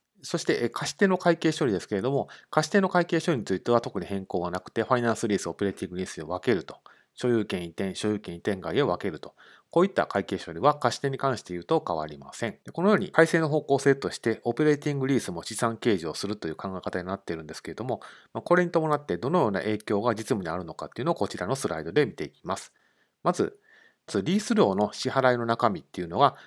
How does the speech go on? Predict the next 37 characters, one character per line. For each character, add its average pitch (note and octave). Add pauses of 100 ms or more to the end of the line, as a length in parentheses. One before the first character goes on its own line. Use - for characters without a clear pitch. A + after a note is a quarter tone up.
(100)
ま A2+
あ、 -
リ E3+
ー -
ス D3
債 -
務 F#2
と G#2+
支 -
払 C3+
い B2
利 C#3
息 -
か D3
ら B2
構 G2+
成 G2
さ G2+
れ A#2
る C#3+
と F#2+
い E2
う D#2
こ -
と。 -
プ -
ラ A2+
ス、 C#3+ (320)
こ -
れ E3
ま F3
で C#3+
は F#2
そ -
の G#2+
全 C#3
額、 C#3